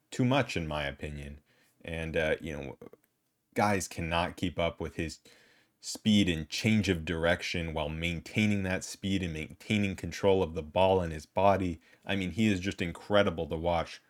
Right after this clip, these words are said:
going to the rim, and, uh, I just wish he would do it more. It has been an incredibly disappointing start to this homestand,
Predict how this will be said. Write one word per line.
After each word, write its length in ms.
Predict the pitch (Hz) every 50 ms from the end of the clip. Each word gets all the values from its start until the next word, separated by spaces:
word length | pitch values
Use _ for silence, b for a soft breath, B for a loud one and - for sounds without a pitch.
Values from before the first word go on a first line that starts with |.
| _ _ _
going 280 | - 98 95 92 90 85
to 80 | 85
the 100 | 80 78
rim, 440 | 76 80 90 95 87 82 78 73 73 b b b b b b b b _ -
and, 340 | 87 85 82 82 80 78
uh, 240 | 82 80 78 76 76 76 76 - _ _ _ _ _ _ _ _ _ _ _ 78
I 80 | 71
just 460 | 69 76 71 - 95 90 82 - -
wish 240 | 85 80 76 - -
he 100 | - 78
would 140 | 76 76 73
do 160 | 78 78 78
it 80 | 62 -
more. 340 | 65 - 50 50 50 - - _ _ _ _ _ _ _ _ b b b b b b b b
It 60 | - 131
has 100 | 127 120
been 160 | 120 127 123
an 140 | 120 117 113
incredibly 640 | 110 104 - 120 107 104 98 95 95 90 87 87 85
disappointing 720 | 80 85 82 80 - - - 85 78 78 76 73 73 71
start 400 | - - - 76 76 78 73 -
to 100 | - 78
this 220 | 76 76 78 -
homestand, 720 | - - 76 76 76 71 - - - 80 78 76 76 73